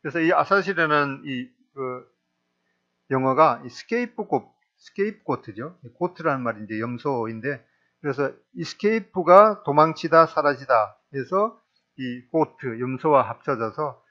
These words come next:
스케이프고트, 이것이 이제 아사셀이라는 뜻이 되는데, 그 또 이 아사셀 염소가 이스라엘 백성들의 모든 죄를 짊어지고 이제 광야 사람들이 이제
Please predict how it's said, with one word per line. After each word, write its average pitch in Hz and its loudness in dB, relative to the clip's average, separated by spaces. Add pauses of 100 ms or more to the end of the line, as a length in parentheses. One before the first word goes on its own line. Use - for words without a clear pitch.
(160)
스케이프고트, 143 -6
이것이 151 -6
이제 139 -6
아사셀이라는 127 -8
뜻이 - -20
되는데, 117 -10 (600)
그 135 -6 (380)
또 208 2 (240)
이 151 -4 (1040)
아사셀 220 6
염소가 143 4
이스라엘 160 -4
백성들의 135 -6
모든 226 -2 (160)
죄를 165 -2
짊어지고 160 -6 (360)
이제 143 -8
광야 143 2
사람들이 143 -6
이제 127 -12